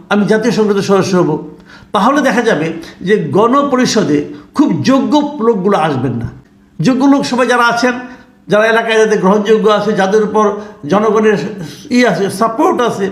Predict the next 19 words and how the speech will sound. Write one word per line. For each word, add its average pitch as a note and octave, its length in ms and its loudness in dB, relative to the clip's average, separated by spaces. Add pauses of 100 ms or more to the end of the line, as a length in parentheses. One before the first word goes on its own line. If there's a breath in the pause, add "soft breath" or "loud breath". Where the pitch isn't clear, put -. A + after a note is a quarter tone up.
জনগণ B3 240 2
যাদের B3+ 180 0 (100)
পছন্দ C4 380 0
করেন, G3 240 0 (320 loud breath)
সেই C4 180 0
লোকগুলি B3+ 340 0
হয়তো G#3+ 360 0
তারা G3 420 -2 (100)
জাতীয় G3 340 -2
সংসদ A3 400 -2
নির্বাচনের D#3 520 0
দিকে C#3 220 0 (280)
ধাবিত D3+ 300 -2
হবে। B2 240 -4 (280 loud breath)
তাহলে A3+ 380 0 (500 loud breath)
সংবিধান C#4 600 0
প্রণয়নের C4+ 380 0
মধ্যে A#3+ 240 2
একটা A3 120 0